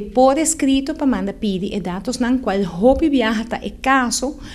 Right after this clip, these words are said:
para motivo que o boqueato de sei não, bambisa preto de branco documentar para poder handle mais melhor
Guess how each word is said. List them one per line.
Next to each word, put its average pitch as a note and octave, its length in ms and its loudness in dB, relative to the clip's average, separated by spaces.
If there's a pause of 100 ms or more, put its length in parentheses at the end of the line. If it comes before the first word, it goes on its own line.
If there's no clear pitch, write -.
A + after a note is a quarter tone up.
(200)
para G3 120 2
motivo A3+ 420 0
que B3 120 -8
o - 20 0
boqueato A#3+ 680 -2
de C4+ 120 0
sei C4+ 200 0
não, A#3+ 320 0 (360)
bambisa A3 440 2
preto A#3+ 340 2
de B3+ 100 2
branco G#3+ 500 0
documentar C4 720 2
para C4+ 100 -2
poder G#3 320 -2
handle G#3+ 380 2
mais G#3+ 320 0
melhor C4 460 0